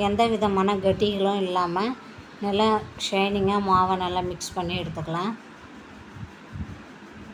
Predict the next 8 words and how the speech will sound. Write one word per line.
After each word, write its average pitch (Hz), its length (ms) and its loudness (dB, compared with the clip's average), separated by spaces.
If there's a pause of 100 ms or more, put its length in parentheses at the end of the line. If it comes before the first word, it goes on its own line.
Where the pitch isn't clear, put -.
(560)
தண்ணி 196 240 4 (100)
அதிகமாக 196 400 0
சேர்க்கக்கூடாது, 185 680 4
இந்த 185 220 2
அளவுக்கு 190 340 2
இருக்கணும் 180 380 -4
கன்சிஸ்டன்சி. 175 720 -2 (3500)
இப்போ 196 180 0